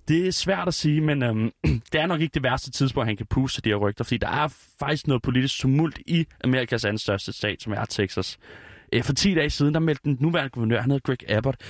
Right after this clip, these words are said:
han meldte ud, at maskepåbud i staten, det vil blive løftet fra den tiende i den her måned, altså i onsdags.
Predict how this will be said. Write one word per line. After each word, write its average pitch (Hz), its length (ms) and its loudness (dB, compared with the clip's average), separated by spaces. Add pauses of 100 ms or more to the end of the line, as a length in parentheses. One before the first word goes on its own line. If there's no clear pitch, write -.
(160)
han 131 100 2
meldte 156 180 2
ud, 165 60 4
at 135 100 0
maskepåbud 123 640 0
i 110 40 0
staten, 117 280 -2
det - 120 -2
vil 151 60 2
blive 123 160 0
løftet 127 260 0
fra 120 100 -2
den - 80 -4
tiende 123 260 0
i - 20 2
den 104 140 2
her 107 80 0
måned, 104 260 2
altså 104 220 0
i 104 80 2
onsdags. - 460 -4